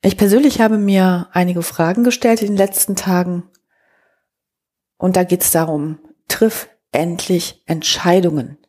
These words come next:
Trau dich, Entscheidungen zu treffen und zu dir zu stehen.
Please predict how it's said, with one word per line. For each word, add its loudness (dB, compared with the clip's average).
Trau 0
dich, 0
Entscheidungen 2
zu -4
treffen -2
und 0
zu 0
dir 4
zu -4
stehen. -2